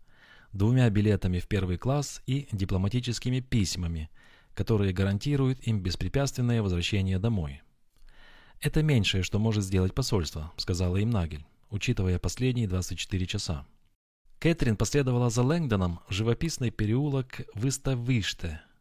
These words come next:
ведущий вверх к Пражскому граду. Только они начали подъем, как Лэнгдон обнял ее за талию, поцеловал в щеку и притянул к себе. Они прошли не больше десятка шагов, когда Лэнгдон внезапно остановился, будто передумал идти дальше.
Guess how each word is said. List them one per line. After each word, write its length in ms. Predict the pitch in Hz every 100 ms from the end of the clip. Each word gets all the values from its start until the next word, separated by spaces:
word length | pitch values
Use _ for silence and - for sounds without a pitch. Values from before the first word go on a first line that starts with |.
| -
ведущий 580 | 98 101 139 - 107 101
вверх 340 | 98 143 143
к 180 | - -
Пражскому 480 | 117 123 - 117 120
граду. 420 | 110 85 73 78 - _ _ _ _ _ - - - -
Только 360 | - 165 - 156
они 220 | 135 127
начали 340 | 120 117 117 113
подъем, 400 | 117 127 165 147
как 220 | 113 127
Лэнгдон 400 | 147 151 131 131
обнял 380 | 110 107 123 135
ее 200 | 110 117
за 160 | 123
талию, 560 | 123 101 90 87 87 85
поцеловал 440 | 90 - 107 110 101
в 60 |
щеку 440 | - 143 156 - 123
и 60 |
притянул 420 | 101 95 98 104 113
к 60 |
себе. 420 | - 117 90 76 76 - _ _ _ _ _ -
Они 220 | 135 156
прошли 320 | - 139 -
не 100 | 147
больше 320 | 135 147 - 120
десятка 480 | 127 143 131 -
шагов, 480 | 127 139 117 98 85
когда 260 | - 95 110
Лэнгдон 360 | 120 107 107
внезапно 460 | 104 101 110 - 101
остановился, 840 | 92 107 113 147 165 - 143 139 117
будто 280 | 113 -
передумал 500 | 110 104 101 117 110
идти 160 | 101 117
дальше. 520 | 104 87 73 - 73